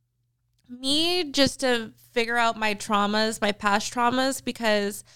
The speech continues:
a lot of my past traumas and a lot of my past relationships were not healthy. So I would put that onto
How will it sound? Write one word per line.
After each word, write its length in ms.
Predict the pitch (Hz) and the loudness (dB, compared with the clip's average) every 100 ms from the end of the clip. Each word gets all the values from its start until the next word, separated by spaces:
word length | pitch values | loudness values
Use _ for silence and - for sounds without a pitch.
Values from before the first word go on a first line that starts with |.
| _ _ _ - | _ _ _ -6
a 80 | 233 | 2
lot 140 | 240 | 4
of 80 | 247 | 4
my 140 | 247 | 0
past 440 | 240 233 226 226 - | -2 2 2 2 -2
traumas 400 | 240 240 233 233 | 0 2 0 0
and 80 | 220 | 0
a 240 | 208 202 220 | 0 -2 -2
lot 100 | 226 | 0
of 80 | |
my 100 | 220 214 | 0 -2
past 300 | 214 208 208 | 0 2 2
relationships 720 | 190 190 - 220 226 208 - | 0 0 0 0 0 -2 -2
were 100 | 208 | 0
not 200 | 202 202 | 0 0
healthy. 480 | 202 196 - 247 269 | 0 0 -2 -2 0
So 200 | 233 214 | 0 0
I 140 | 226 | 0
would 280 | 214 202 - | 0 -4 -2
put 180 | 220 208 | -2 2
that 180 | 214 | 2
onto 520 | 214 202 202 208 185 | 2 -2 0 0 0